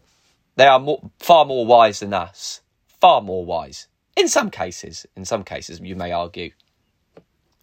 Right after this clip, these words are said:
But sometimes listening to them, by giving out the best advice, is sometimes, or using that advice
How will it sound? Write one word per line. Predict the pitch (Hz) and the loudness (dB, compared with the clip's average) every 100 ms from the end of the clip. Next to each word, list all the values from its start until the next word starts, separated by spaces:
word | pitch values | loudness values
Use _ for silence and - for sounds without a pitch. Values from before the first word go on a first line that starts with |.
| _ _ _ _ _ _ _ _ _ _ | _ _ _ _ _ _ _ _ _ _
But | 175 147 | 2 2
sometimes | - 151 143 147 135 139 | 0 -2 2 2 2 -6
listening | 170 156 139 | -6 -6 -6
to | 127 | 2
them, | 131 143 147 _ _ _ _ _ _ _ _ | 2 2 -10 _ _ _ _ _ _ _ _
by | 107 | -6
giving | 104 160 | -4 -2
out | 151 | -2
the | - | 0
best | 135 - | -2 -2
advice, | 113 123 - | 2 2 2
is | 113 | -2
sometimes, | 127 117 120 117 110 104 - - _ _ _ _ _ | -2 0 2 4 2 -2 -8 -12 _ _ _ _ _
or | - 104 | -4 0
using | 107 202 156 | 2 0 2
that | 117 | 0
advice | 90 104 101 120 - | 2 4 4 2 -4